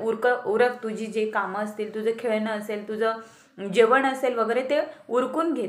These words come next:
तू करून घे पूर्ण, म्हणजे आता आपण अभ्यासाला बसूया, आपल्याला अभ्यास करायचा बरं का. म्हणजे ह्याच्या लक्षात आणून द्या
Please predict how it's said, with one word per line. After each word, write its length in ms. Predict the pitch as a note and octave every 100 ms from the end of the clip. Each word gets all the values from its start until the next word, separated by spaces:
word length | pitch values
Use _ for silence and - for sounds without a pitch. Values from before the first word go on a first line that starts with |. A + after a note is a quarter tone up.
| -
तू 60 |
करून 380 | A3 A#3 A#3 C4+
घे 80 | C4+
पूर्ण, 380 | G#3+ G3+ F#3+ G3 A3+ - -
म्हणजे 260 | A3 G#3+ A#3+
आता 220 | G#3+ G#3+
आपण 260 | G3+ - -
अभ्यासाला 480 | A3+ A3 D4 E4 D4+
बसूया, 440 | C#4 C#4 C4 A3
आपल्याला 340 | G3+ G#3 G#3+ B3
अभ्यास 320 | A3 C#4+ C#4+
करायचा 340 | D4 C#4+ C#4+
बरं 140 | C#4 F#4+
का. 160 | D#4 - - - - -
म्हणजे 240 | A3 B3+ C#4+
ह्याच्या 220 | C#4 C#4
लक्षात 360 | B3 A#3+ C#4+
आणून 280 | C#4 A3 G#3+
द्या 180 | G3+